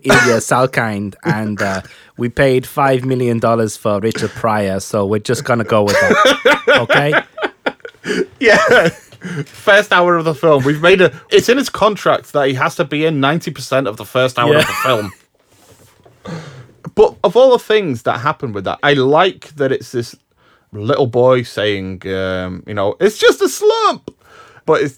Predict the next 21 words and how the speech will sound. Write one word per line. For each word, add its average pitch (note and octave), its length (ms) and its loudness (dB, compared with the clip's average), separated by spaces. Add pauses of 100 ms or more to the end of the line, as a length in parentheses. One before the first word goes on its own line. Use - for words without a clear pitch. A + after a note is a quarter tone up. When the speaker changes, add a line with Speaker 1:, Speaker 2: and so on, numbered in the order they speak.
(120)
Speaker 2:
the D3+ 160 2
idea D#3 360 2
of C3+ 80 0
his, C3+ 200 0
like, B2+ 200 0
the B2+ 120 -4
expectations A#2+ 800 -6
of A2 140 -4
this A2 200 -8
little A2+ 200 -2
boy A2 260 0
is G2+ 180 -2
finally G#2+ 420 -4
the F#2+ 120 -8
thing G2+ 360 -6
that G2+ 280 -4 (500)
makes A2+ 280 -6
him G#2 80 -8
separate A#2 800 -2
from F#2+ 520 -4 (220)
physically A#2+ 680 -8